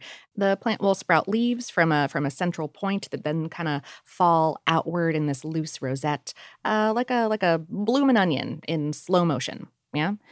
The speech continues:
Um, <laughs> and then you can harvest the leaves, um, in your garden, like, more or less individually as they get to whatever size you decide is right,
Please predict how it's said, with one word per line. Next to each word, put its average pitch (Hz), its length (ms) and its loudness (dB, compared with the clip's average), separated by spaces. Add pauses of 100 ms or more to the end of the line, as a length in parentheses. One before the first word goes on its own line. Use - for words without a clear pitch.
(260)
Um, 156 320 4
<laughs> - 0 -
and 233 260 6
then 247 300 4
you - 120 4
can 240 220 0
harvest 208 600 2
the 196 120 0
leaves, 175 520 -2
um, 147 260 -2 (260)
in 247 100 6
your 233 100 10
garden, 247 380 8
like, 220 160 2
more 247 180 0
or 269 40 0
less 220 200 2
individually 185 760 -2
as 151 220 -4
they 151 120 -2
get 147 260 -2 (320)
to - 80 -6
whatever 147 260 2
size 143 440 -4
you 151 120 -6
decide 143 440 -4
is 143 180 -6
right, 143 380 -6